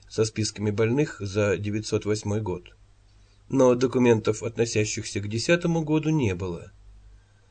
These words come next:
Он принялся перелистывать тетрадь, подходил к окну, всматривался в списки, но имя Лилиной матери отсутствовало.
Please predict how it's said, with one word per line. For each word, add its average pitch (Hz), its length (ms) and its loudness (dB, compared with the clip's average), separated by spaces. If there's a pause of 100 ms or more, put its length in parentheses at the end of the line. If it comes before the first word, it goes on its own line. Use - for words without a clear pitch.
(340)
Он 123 200 2
принялся 117 460 4
перелистывать 110 640 -2
тетрадь, 139 480 0 (540)
подходил 123 480 0
к 120 80 0
окну, 151 500 2 (360)
всматривался 127 760 2
в 120 60 -8
списки, - 640 -4
но 170 380 4 (140)
имя 147 420 2
Лилиной 127 540 0
матери 165 480 2
отсутствовало. 92 1080 -6